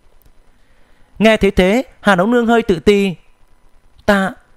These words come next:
ta trông giống tiểu nha hoàn như vậy sao?" Nàng cúi đầu nhìn lại trang phục, hơi có vẻ không vui, hậm hực nói: "Thì ra là bạn tướng công ta, kính mời ngài vào." Tiền Ninh kinh hãi biến sắc,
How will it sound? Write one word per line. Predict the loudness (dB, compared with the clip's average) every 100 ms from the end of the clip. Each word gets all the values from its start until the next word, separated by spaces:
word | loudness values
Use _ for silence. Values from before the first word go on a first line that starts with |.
| -8 -2
ta |
trông | 0 0
giống | 0 -2
tiểu | 0 0
nha | 0
hoàn | 0 0
như | -2
vậy | -2 -2
sao?" | -2 -2 -4 -6 _ -20 -20 -20 -20 _ _ _ _ _ _ _ _ _ 0
Nàng | 0 2
cúi | 2
đầu | 2 0
nhìn | 0
lại | 0 0
trang | -2
phục, | 0 0 -2 -12 0
hơi | 2
có | 2
vẻ | 2 2
không | 0 -2
vui, | 0 0 -2 -2
hậm | -2 0
hực | -2
nói: | 0 0 -2 -6 _ _ _ -20 _ _ _ _ -6 0
"Thì | 2
ra | 2 0
là | 0
bạn | -2 -2
tướng | -2
công | 0 -2
ta, | 0 0 -2 -6 -6 0
kính | 0
mời | 2 0
ngài | -2
vào." | 0 0 -2 -4 -12 -20 _ _ _ _ _ _ -20 -20 -20 _ -20 _ _ -4 0
Tiền | 2
Ninh | 2 -2
kinh | -2 0
hãi | 0 0
biến | -2
sắc, | 0 -2